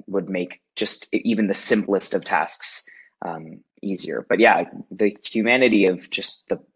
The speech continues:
prisoners, I mean, I think is something that, um, I think you can't, I don't know. I, I, it was eye-opening just to, like, sit down and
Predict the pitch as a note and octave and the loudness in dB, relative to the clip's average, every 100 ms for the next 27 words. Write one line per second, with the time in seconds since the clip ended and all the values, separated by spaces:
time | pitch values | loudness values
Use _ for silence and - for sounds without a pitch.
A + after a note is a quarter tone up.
0 | _ - A2+ G2+ F2 E2+ E2+ E2 E2 E2+ | _ -4 -4 -2 -6 -8 -10 -10 -10 -10
1 | F#2+ F2 - E2+ D#2+ C2+ A1+ B1 A#1+ G1+ | -10 -10 -8 -12 -10 -12 -10 -6 -4 -4
2 | - _ _ _ _ _ - E3 - - | -10 _ _ _ _ _ -12 -12 -12 -16
3 | _ _ _ _ _ _ - C3+ A#2+ - | _ _ _ _ _ _ -2 0 0 -4
4 | - F#2+ G#2 G2+ - G#2 G2 - _ _ | -12 -4 -2 -2 -4 -2 -2 -4 _ _
5 | _ _ _ _ G2 G2 F#2+ D2+ - _ | _ _ _ _ -10 -6 -6 -6 -10 _
6 | G#2 G2+ G#2+ G#2+ G2 - _ _ A#2 A2+ | 4 8 8 6 2 -10 _ _ 2 4
7 | G#2 - A2+ A2+ A2 G#2 G2 F#2 F#2 F#2 | 4 4 6 6 6 2 -6 -8 -10 -8
8 | - G2 - - F#2 E2+ - - _ _ | -6 -6 -8 -6 -4 -6 -8 -20 _ _
9 | - - F#2+ F#2 F#2 F2+ - E2+ | -2 0 2 0 0 -2 -6 -10